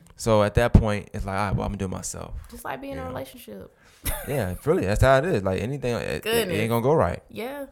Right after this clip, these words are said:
Speaker 2: Yeah. Oh my gosh. I feel like we touched on a whole lot. What time is it?
Speaker 1: No, it was dope. It was good.
Speaker 2: Yeah. I'm, I'm really hyped. Like, I was so glad. Like,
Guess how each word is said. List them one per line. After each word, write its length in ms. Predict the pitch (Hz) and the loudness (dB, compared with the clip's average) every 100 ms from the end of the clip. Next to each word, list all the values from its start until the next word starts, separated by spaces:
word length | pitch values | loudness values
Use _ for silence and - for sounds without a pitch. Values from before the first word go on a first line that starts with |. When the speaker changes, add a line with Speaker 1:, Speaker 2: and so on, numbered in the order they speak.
| _ _ _ - - - _ _ | _ _ _ -20 -20 -20 _ _
Speaker 2:
Yeah. 360 | 151 165 175 175 - - 208 | -10 -8 -8 -12 -18 -20 -16
Oh 120 | 226 | -12
my 100 | 156 | -10
gosh. 500 | 151 160 160 160 - - _ - | -8 -6 -8 -12 -18 -20 _ -16
I 80 | |
feel 140 | 190 269 | -10 -8
like 100 | 269 | -8
we 120 | 233 | -12
touched 340 | 240 214 - - - | -12 -14 -16 -20 -16
on 160 | 180 | -14
a 80 | 170 | -14
whole 460 | 175 175 175 180 - 123 | -14 -10 -10 -10 -16 -12
lot. 380 | 143 139 85 - - - - _ _ _ _ _ _ _ | -8 -8 -10 -16 -20 -20 -20 _ _ _ _ _ _ _
What 120 | 240 | -20
time 300 | 240 170 160 | -16 -16 -14
is 140 | 170 170 | -16 -16
it? 180 | 170 - | -12 -4
Speaker 1:
No, 120 | 123 | -2
it 60 | |
was 140 | 151 135 | -2 -4
dope. 360 | 123 117 - | -2 -2 -2
It 40 | 117 | -6
was 120 | 117 | -6
good. 180 | 113 110 | -4 -4
Speaker 2:
Yeah. 280 | 202 220 185 - _ | -4 -8 -14 -18 _
I'm, 320 | 175 233 240 - | 0 0 0 -4
I'm 140 | 208 | -4
really 220 | 208 202 | -4 -8
hyped. 300 | 196 185 175 170 | -4 -4 -4 -6
Like, 320 | 170 160 147 _ _ _ _ - | -8 -8 -14 _ _ _ _ 0
I 120 | 196 | 0
was 180 | 233 240 | 0 -2
so 160 | 202 | -4
glad. 420 | 190 175 170 160 156 | -4 -4 -4 -6 -6
Like, 240 | 151 | -10